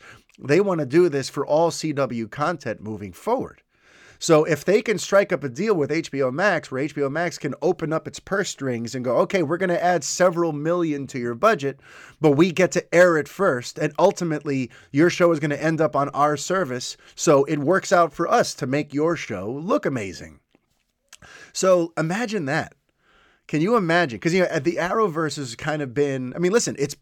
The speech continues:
it's arguably been one of the most successful bits of D C content in the last ten years. That whole universe, you know, the excitement that it's generated.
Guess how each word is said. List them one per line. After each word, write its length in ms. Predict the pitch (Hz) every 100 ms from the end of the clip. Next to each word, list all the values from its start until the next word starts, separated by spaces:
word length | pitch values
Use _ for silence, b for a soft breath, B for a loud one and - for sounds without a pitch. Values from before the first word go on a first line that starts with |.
| _
it's 140 | 170 -
arguably 640 | 175 220 208 196 165 151
been 240 | 156 156
one 160 | 143 147
of 80 | 143
the 80 |
most 260 | 131 139 135
successful 560 | - 120 - 139 - 127
bits 320 | 110 131 -
of 120 | 104
D 120 | 120
C 200 | 113 107
content 600 | - 127 127 110 104 95 - B B
in 140 | 156 165
the 80 |
last 340 | 147 147 139 -
ten 220 | 151 135
years. 320 | 123 147 104
That 160 | 120 120
whole 240 | 135 151
universe, 480 | 135 151 135 127 117
you 80 | 147
know, 20 |
the 140 | 127
excitement 520 | 123 - - 165 170 135
that 120 | 120
it's 140 | 113
generated. 640 | - 139 143 123 104 90